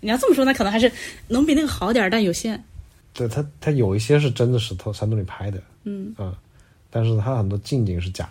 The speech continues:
Speaker 2: 的。
Speaker 1: 我想山洞应该就是搭的棚，好像，好像没有啥，好像差不多就是这样了。
Speaker 2: 嗯哼。
Speaker 1: 优点是不是都没说啥？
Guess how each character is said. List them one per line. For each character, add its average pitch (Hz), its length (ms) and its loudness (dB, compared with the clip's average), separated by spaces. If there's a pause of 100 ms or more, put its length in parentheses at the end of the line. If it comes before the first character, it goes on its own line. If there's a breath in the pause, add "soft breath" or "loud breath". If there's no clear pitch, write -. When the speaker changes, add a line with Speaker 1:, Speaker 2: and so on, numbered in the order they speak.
Speaker 2:
的。 - 80 -18 (540)
Speaker 1:
我 277 80 -4
想 233 180 -4
山 254 200 -4
洞 254 160 0
应 220 80 -2
该 220 140 -4
就 220 60 -4
是 196 160 -8 (360)
搭 214 220 -2
的 214 100 -2
棚， 180 320 -6 (420)
好 190 140 -10
像， 220 280 -8
好 208 160 -4
像 262 120 0
没 226 120 0
有 196 100 -4
啥， 175 120 -10
好 170 120 -8
像 185 120 -6
差 233 160 -8
不 208 60 -4
多 208 120 -4
就 202 80 -4
是 190 60 -6
这 185 100 -8
样 175 140 -6
了。 170 80 -12 (160)
Speaker 2:
嗯 101 80 -4
哼。 98 300 -4
Speaker 1:
优 262 180 0
点 208 240 -2
是 - 140 -12
不 180 80 -12
是 190 100 -10
都 190 60 -6
没 180 220 -4
说 185 200 -10
啥？ - 180 -14